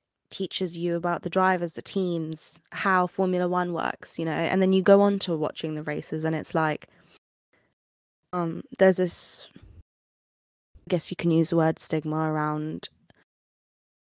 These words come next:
you joining a sport and having to know exactly what you're talking about when you can be, you can be six months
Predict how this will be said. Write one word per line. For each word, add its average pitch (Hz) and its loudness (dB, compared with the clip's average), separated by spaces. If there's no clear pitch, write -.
you 185 0
joining 180 6
a 170 2
sport - 0
and 170 0
having 170 0
to 170 -4
know 170 2
exactly 160 0
what 147 0
you're 160 -2
talking 156 -4
about 151 -2
when 165 0
you 226 -2
can 330 6
be, 320 6
you 226 2
can 370 0
be 320 6
six - 0
months 180 -2